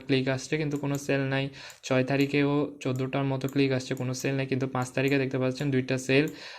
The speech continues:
আহ, চার তারিখে একটা সেল, তিন তারিখে দেখতে পাচ্ছেন পাঁচটা সেলে পঁয়ষট্টি ডলারের মতো ইনকাম হয়েছে। তো এখানে আমরা মূলত যে প্রসেসে ইনকাম করি,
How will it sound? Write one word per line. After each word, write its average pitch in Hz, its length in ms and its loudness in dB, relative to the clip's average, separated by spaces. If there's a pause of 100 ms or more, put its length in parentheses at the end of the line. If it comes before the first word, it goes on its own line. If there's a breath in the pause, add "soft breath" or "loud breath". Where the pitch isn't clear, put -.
(120)
আহ, 120 280 4
চার 123 280 2
তারিখে 131 240 2
একটা 131 280 2
সেল, 135 400 2
তিন 131 180 0
তারিখে 135 260 2
দেখতে 135 220 0
পাচ্ছেন 131 380 -2
পাঁচটা - 680 -2
সেলে 135 300 2
পঁয়ষট্টি 131 460 -2
ডলারের 131 300 2
মতো 131 260 -2
ইনকাম 127 300 -2
হয়েছে। 131 320 -2 (340 loud breath)
তো - 80 4
এখানে 165 280 6
আমরা 160 220 2
মূলত 151 400 0
যে 123 180 0
প্রসেসে 123 500 -6
ইনকাম 123 440 -2
করি, 123 260 0